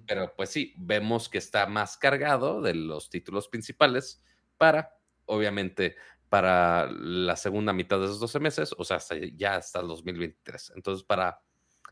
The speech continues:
el resto de este año no está tan cargado, pero justo vamos a ver los juegos que anunciaron. Ahí ya al final comparamos qué día cae cada uno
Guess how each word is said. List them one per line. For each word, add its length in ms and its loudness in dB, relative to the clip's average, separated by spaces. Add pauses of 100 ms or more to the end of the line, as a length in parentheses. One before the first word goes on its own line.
(100)
el 100 -2
resto 280 4
de 40 6
este 140 2
año 340 0 (640)
no 160 4
está 160 2
tan 140 6
cargado, 400 4
pero 140 2
justo 420 -2 (560)
vamos 420 4
a 60 2
ver 240 2 (260)
los 240 -6
juegos 220 0
que 80 -2
anunciaron. 540 0 (340)
Ahí 260 0
ya 100 4
al 80 0
final 380 -4
comparamos 500 -2
qué 140 -2
día 440 -2 (460)
cae 240 4
cada 240 2
uno 400 0